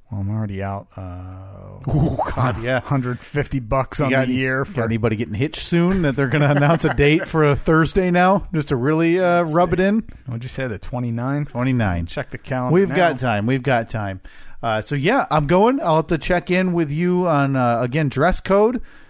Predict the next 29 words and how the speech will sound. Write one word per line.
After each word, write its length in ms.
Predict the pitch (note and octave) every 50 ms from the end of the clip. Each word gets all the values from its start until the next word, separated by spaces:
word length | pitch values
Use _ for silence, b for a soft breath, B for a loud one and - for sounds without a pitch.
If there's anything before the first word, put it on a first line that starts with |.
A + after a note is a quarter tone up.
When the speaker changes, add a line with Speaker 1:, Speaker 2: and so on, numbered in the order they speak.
| b b b b _
Speaker 2:
and 160 | D3 B2+ B2
maybe 220 | B2+ D3 D3+ D3+ E3
I'll 100 | D#3+ D#3
Speaker 1:
I 80 | -
Speaker 2:
re- 80 | C#3+ C#3 D3 A#3
Speaker 1:
think 80 | - -
that, 320 | G3+ F3+ E3+ D#3+ - -
uh, 280 | - D#3 D3+ D3 C#3+ C3+ C3+ D#3 F3 G3+ - - - - - - - _ - _
it's 240 | F3 E3+ E3+ D#3+ -
gonna 160 | F#3+ F3 D#3
be 100 | C#3 C#3+
a 80 | C3 A#2+
lot 240 | B2+ C3 C3 C3 D3
more 180 | C3+ B2+ A#2 G#2+
lax 580 | G#2+ A2 G2+ F#2+ F#2+ - - - - - - - _ _
Speaker 2:
Mm-hmm. 120 | D3 C3+ C#3
Speaker 1:
at 120 | C3 C3+
that 200 | B2 G#2 G2+ G2+
one, 120 | G#2 G2
I 80 | F#2+ F#2+
bet. 300 | F#2+ - F#2+ F#2 - - _ _ _ _ _ _ _ -
Speaker 2:
Well, 120 | A#3+ C#4
I 20 |
also 180 | D#4+ D#4 A#3+ B3+
don't 100 | B3 A#3+
wanna 120 | A3 F#3+ F3+
be 120 | D#3+ E3+ D3
a 60 | B2
scumbag. 800 | G#2+ - - - - D#3+ D3 C#3 C3 G#2+ G#2+ F#2+ F#2 G2 -